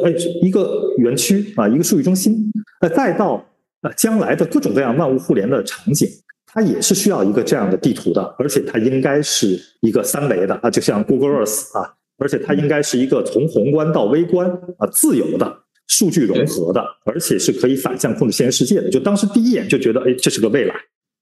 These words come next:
Speaker 1: 而且那个时候就想到，因为 Cisco 教我们要万物互联嘛，虽然那个时候万物互联的地方主要是数据中心，是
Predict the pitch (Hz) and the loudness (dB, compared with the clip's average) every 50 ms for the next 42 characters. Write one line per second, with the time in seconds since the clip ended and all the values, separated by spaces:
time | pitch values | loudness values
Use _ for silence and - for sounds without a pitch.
0 | _ _ _ _ _ _ - 214 226 214 190 269 302 240 - 208 180 220 185 - | _ _ _ _ _ _ -2 0 0 2 2 2 0 2 0 0 0 0 0 -2
1 | - - - - 143 123 143 202 208 - - 262 - - 170 131 - - - - | -2 -2 0 2 2 2 2 2 0 0 0 0 0 0 0 0 -2 -4 -4 -2
2 | - - 175 175 135 104 107 113 135 147 123 123 113 - 165 165 147 139 120 - | 0 0 2 2 0 0 0 0 2 0 0 -2 -2 0 0 0 0 0 0 0
3 | 147 113 98 - - - 101 - - - 220 226 240 285 214 143 - 156 156 165 | 0 0 0 0 -2 -2 -2 -2 -4 -4 -2 0 0 0 0 0 0 0 2 2
4 | 156 165 202 175 165 165 165 165 196 151 113 98 123 147 - 175 131 - 127 120 | 2 0 0 2 0 0 0 2 0 0 2 0 0 0 0 0 0 0 0 -2
5 | 123 - - - 101 92 113 - - - - 107 87 107 98 - - 104 92 - | -2 -2 0 0 0 0 0 0 0 0 0 0 0 -2 -2 0 -2 -2 -4 -4
6 | - | -10